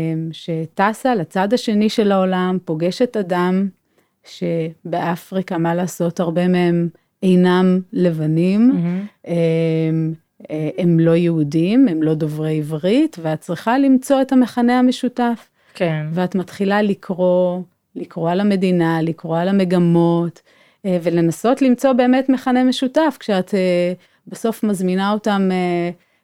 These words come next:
Speaker 1: ל-, לשבת, אה, בסוף יום, או לארוחת צהריים, או whatever, את צריכה לייצר נושא שיחה, ובסוף, בסוף, בסוף גם לשבת ולדבר על עבודה.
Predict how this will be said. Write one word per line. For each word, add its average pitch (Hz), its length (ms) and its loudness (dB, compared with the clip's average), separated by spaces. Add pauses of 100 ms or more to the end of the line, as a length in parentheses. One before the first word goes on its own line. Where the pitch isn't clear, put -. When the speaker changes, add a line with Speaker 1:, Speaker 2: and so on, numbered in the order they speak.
(100)
Speaker 1:
ל-, 175 360 0
לשבת, 208 480 -2
אה, 185 200 4
בסוף 190 400 -4
יום, 190 480 2
או 170 400 2
לארוחת 170 540 -2
צהריים, 175 540 0
או 170 180 -2
whatever, 277 320 0
את 170 80 -4
צריכה 190 300 -6
לייצר 190 420 0
נושא 180 320 -2
שיחה, 196 420 -6 (1400)
ובסוף, 180 600 -2
בסוף, 277 300 -2
בסוף 233 420 -2
גם 233 340 2 (600)
לשבת 196 440 -2
ולדבר 170 560 2
על 160 120 0
עבודה. 147 340 -2